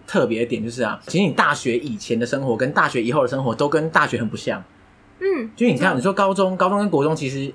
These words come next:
Speaker 1: 当然还是有差，可是差别就是没那么大，对不对？
Speaker 2: 嗯。
Speaker 1: 那，那国中国小也是差，差一点点，可是大学跟高中国中差很多，可是大学跟工作也差很多。
Speaker 2: 我觉得大学是你暴风雨前的宁静，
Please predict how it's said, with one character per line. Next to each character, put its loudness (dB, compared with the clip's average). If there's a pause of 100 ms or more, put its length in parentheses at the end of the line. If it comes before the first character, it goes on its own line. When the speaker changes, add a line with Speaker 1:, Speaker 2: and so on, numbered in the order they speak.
(100)
Speaker 1:
当 2
然 2
还 0
是 0
有 2
差， -2
可 -4
是 -4
差 2
别 -4
就 -8
是 -4
没 -4
那 -4
么 -6
大， -4
对 -12
不 -14
对？ -20
Speaker 2:
嗯。 -10
Speaker 1:
那， 0 (100)
那 0
国 0
中 0
国 2
小 0
也 -4
是 -8
差， 0
差 0
一 2
点 2
点， 0
可 -2
是 0
大 4
学 2
跟 2
高 2
中 0
国 0
中 0
差 4
很 0
多， 0
可 0
是 0
大 4
学 0
跟 0 (360)
工 6
作 4
也 4
差 2
很 0
多。 -6 (580)
Speaker 2:
我 -4
觉 0
得 2
大 0
学 0
是 -6
你 -4 (200)
暴 2
风 -4
雨 -4
前 -10
的 -12
宁 -6
静， -6